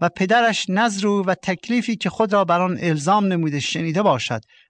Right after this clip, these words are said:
و پدرش دربارهٔ او ساکت شود،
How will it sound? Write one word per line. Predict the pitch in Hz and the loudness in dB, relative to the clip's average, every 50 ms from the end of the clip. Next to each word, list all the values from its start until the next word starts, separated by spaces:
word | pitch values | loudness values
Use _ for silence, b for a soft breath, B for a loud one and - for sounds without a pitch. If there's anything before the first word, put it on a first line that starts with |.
| b - | b -2
و | 165 | -2
پدرش | - - 185 180 214 226 226 220 180 - | 0 0 2 2 4 4 4 2 0 0
دربارهٔ | - 202 196 180 165 180 185 185 180 190 | 0 0 0 2 2 2 2 4 4 2
او | 196 190 175 | 2 0 0
ساکت | - - - 190 175 160 - 170 147 - | -2 0 2 2 2 2 0 -6 -8 -4
شود، | - 165 147 170 190 196 185 | -4 -2 0 2 0 0 -2